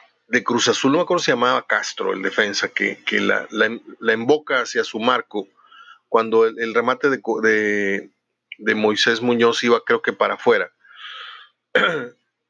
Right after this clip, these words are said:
Eh, nadie repara en ese detallito. Bueno, yo no voy a reparar en el detallito de que Cruz Azul goleó al América porque tenía uno menos. Yo creo que Cruz Azul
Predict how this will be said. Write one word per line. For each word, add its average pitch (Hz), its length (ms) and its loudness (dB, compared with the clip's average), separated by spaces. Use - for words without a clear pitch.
Eh, 131 320 0
nadie 180 360 2
repara 151 380 0
en 151 100 -8
ese 147 180 -6
detallito. 143 540 0
Bueno, 151 200 4
yo 147 160 0
no 165 80 0
voy 165 140 2
a 170 80 4
reparar 139 440 0
en 139 40 -4
el 135 120 -6
detallito 120 540 0
de 113 140 0
que 107 220 -4
Cruz 131 220 2
Azul 123 280 2
goleó 120 360 4
al 120 120 0
América 117 420 0
porque 107 260 0
tenía 107 280 0
uno 110 180 2
menos. 92 300 -2
Yo 139 120 2
creo 175 160 0
que 165 160 -4
Cruz 135 220 2
Azul 151 480 0